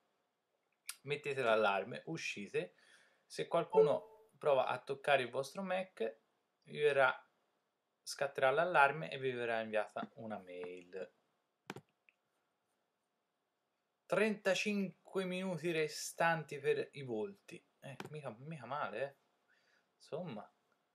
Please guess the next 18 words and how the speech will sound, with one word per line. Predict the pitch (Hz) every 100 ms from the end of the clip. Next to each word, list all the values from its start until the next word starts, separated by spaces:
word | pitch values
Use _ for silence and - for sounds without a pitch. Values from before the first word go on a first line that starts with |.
| _ _ _ _ _ _ _ _ _ _ _ _
cazzo | - 123 - 135
fai? | - 110 95 - _ _ _ _ _ _ _ _ _ _ _ _ _ _ _ _ _ _ - -
Ma | - 147
cazzo, | 143 143 - - 139 135 _
ho | -
pigiato, | - 110 104 101 98 _
scusate. | - 110 104 101 - 113 - _ _
Help | 113 107 -
me, | 113 117 123 _ _ _
eccomi, | 110 - - 117 123 _ _
eccomi. | 117 - - 123 _ _ - - - - - - _ _ _ _ _ _ _
Insomma, | - 160 127
raga, | 113 101 101
piccolo | - 147 - 123
video | 120 123 113
per | 107 107
farvi | - - 131 123 113
vedere | 110 110 110 107 110 -